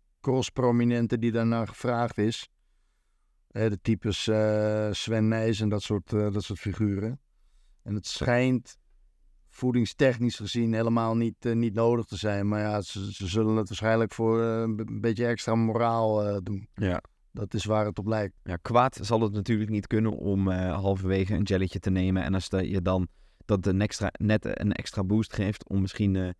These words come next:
Speaker 2: in een sprintje nog, eh, nog, nog een vijf procent meer te hebben, eh, dan zullen ze niet schromen om het, eh, om het te doen. Ehm,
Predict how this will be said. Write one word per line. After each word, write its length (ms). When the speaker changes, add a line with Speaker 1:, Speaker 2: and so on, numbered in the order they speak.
Speaker 2:
in 120
een 80
sprintje 460
nog, 300
eh, 440
nog, 320
nog 180
een 180
vijf 200
procent 340
meer 200
te 100
hebben, 320
eh, 180
dan 160
zullen 200
ze 100
niet 120
schromen 320
om 100
het, 160
eh, 180
om 100
het 80
te 100
doen. 240
Ehm, 720